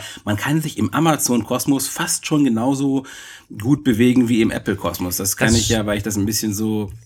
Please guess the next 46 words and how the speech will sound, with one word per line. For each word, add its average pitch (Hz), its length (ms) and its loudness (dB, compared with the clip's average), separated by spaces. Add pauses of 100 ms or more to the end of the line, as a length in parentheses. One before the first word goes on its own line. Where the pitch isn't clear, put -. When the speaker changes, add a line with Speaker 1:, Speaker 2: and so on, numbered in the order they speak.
Speaker 1:
beobachte. 110 460 2
Speaker 2:
Ja. 117 60 0
Speaker 1:
Ich - 60 -14
glaube, 120 220 2
die 123 120 0
können 135 260 4
das 127 160 2
durchaus 131 760 0
mit 113 140 -2
Apple 117 240 -2
aufnehmen, 110 380 2
wenn 95 140 -2
sie 87 60 -8
das 92 200 -6
weiter 92 240 -2
so, 92 360 -4
äh, 82 100 -6
massiv 92 360 -4
voranpushen. 90 680 -4
Speaker 2:
Das, 110 180 0
Speaker 1:
Irgendwann. 87 200 -6
Speaker 2:
äh, 98 260 -6 (120)
das 107 140 2
stimmt - 280 2
schon, 113 100 4
da 110 80 4
bin 123 100 0
ich - 80 -4
komplett 147 300 0
bei 139 140 4
dir, 135 380 2
aber 120 200 2
die 117 120 2
Leute 139 260 4
sind 151 160 0
ja 120 80 2
im 117 80 -2
Apple-Ökosystem 120 1000 -4
drin, 113 380 2
so 98 160 -6
die 101 140 -4
Masse 139 320 -2
ist - 220 -8
da 117 120 0
einfach - 300 -4
drin. 139 380 0